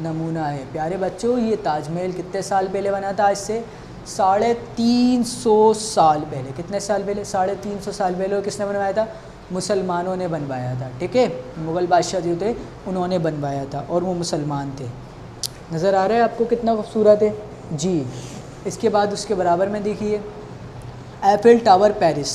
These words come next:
Paris के अंदर Eiffel Tower है। प्यारे बच्चों, ये इतना लंबा है, इतना ऊंचा, इतना ऊंचा है,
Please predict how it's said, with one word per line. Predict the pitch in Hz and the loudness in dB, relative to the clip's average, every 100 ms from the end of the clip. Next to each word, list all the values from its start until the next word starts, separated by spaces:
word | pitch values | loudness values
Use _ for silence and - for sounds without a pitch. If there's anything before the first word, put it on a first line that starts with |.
| - - - - - - - - - - - - | -6 -8 -12 -14 -18 -18 -20 -20 -20 -20 -20 4
Paris | 202 202 226 | 8 8 6
के | - 240 | 2 2
अंदर | 226 247 | 4 2
Eiffel | 202 185 214 | 2 4 4
Tower | 214 160 143 | 4 2 0
है। | 135 131 - - - - | -4 -8 -12 -14 -10 -4
प्यारे | 170 202 | 2 4
बच्चों, | 220 226 277 | 4 2 0
ये | 277 | -2
इतना | 262 247 254 302 320 | -2 0 2 4 4
लंबा | 254 233 233 269 | 4 4 4 4
है, | 254 262 254 | 2 2 -2
इतना | - 277 277 | -2 0 2
ऊंचा, | 269 262 262 285 | 2 0 2 2
इतना | 262 269 269 285 | 2 0 0 0
ऊंचा | 262 - 262 | 0 0 0
है, | 233 262 | 0 -2